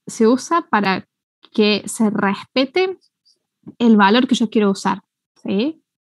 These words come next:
Eh, en este caso, bueno, Excel dice, "Ah, vos querés sumar siempre el siete veintiséis con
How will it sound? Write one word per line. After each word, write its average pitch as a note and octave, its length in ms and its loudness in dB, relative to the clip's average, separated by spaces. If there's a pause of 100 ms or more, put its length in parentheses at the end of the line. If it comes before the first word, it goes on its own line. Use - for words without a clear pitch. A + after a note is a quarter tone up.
(580)
Eh, F#3+ 580 2
en G3 140 2
este G#3+ 240 0
caso, C#4 640 2
bueno, A3 260 2
Excel G#3+ 300 -2
dice, A3 220 -4
"Ah, A#3 200 6
vos G#3+ 200 -2
querés G#3+ 300 -4
sumar G#3 260 2
siempre G#3+ 440 -2
el G3 140 -4
siete G#3+ 220 -2
veintiséis B3+ 560 0
con A#3 420 0